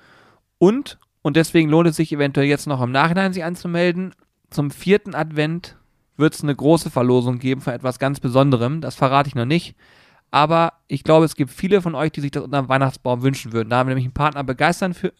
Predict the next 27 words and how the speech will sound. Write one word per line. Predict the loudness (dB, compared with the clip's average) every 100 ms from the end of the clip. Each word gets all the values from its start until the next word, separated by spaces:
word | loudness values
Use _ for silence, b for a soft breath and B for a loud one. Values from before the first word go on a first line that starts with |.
| _
können | 0 2 -2 B B B B
für | -6 -2
die | 0
ganze | 0 -2 -6
Aktion. | -6 -2 2 2 -2 B B B B
Und | -2 -2
ich | -4
möchte | 2 2 2
jetzt | 0 -2
das | -6
nicht | -6
verraten, | 0 0 2 0 -2 -4
nicht | -2
weil | 0 0
ich | 2
sage, | 4 4 2 0
meldet | 0 2
euch | 0
deswegen | -2 -2 -4
zum | -4 -2
Newsletter | -2 -2 -4
an. | -6 -8
Natürlich | -8 -2 -2 0
will | -4
ich | -2
das, | -4
aber | -2 0 2 2